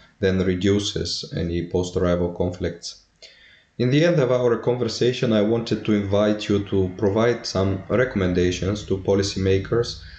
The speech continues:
and practitioners who design and implement sponsorship programs,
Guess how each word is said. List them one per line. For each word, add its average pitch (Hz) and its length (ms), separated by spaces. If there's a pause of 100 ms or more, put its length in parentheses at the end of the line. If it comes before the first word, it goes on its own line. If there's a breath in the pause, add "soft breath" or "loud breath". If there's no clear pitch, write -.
(140 loud breath)
and 98 180
practitioners 107 800
who 107 200
design 101 600 (100)
and 95 160
implement 87 500
sponsorship - 640
programs, 95 640